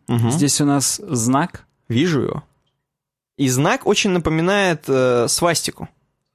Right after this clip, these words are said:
Speaker 2: Ну, его часть. Вторая его часть красная напоминает запрещающие дорожные знаки.
Speaker 1: Хорошо, соглашусь.
Speaker 2: И вот здесь нам запрещают сорок пять. Понимаешь ли ты, Никита, в чем суть?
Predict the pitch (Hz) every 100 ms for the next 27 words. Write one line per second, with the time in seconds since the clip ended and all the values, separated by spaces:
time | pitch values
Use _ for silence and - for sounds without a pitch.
0 | _ _ _ _ _ _ _ _ _ 170
1 | 190 135 139 151 165 - 123 104 - -
2 | - 143 151 208 220 196 - 165 - 156
3 | 156 - 113 104 127 156 117 110 110 -
4 | 139 139 127 110 110 117 110 107 98 -
5 | - - _ _ _ _ _ _ _ -
6 | 113 113 123 123 - - 131 123 131 -
7 | 117 - - - - _ _ 135 135 139
8 | 139 135 - 80 - _ _ 135 139 131
9 | 139 190 - 139 123 123 120 - 165 156
10 | - 131 - - - - _ 120 139 170
11 | - 127 117 110 113 113 110 - 110 -
12 | 123 -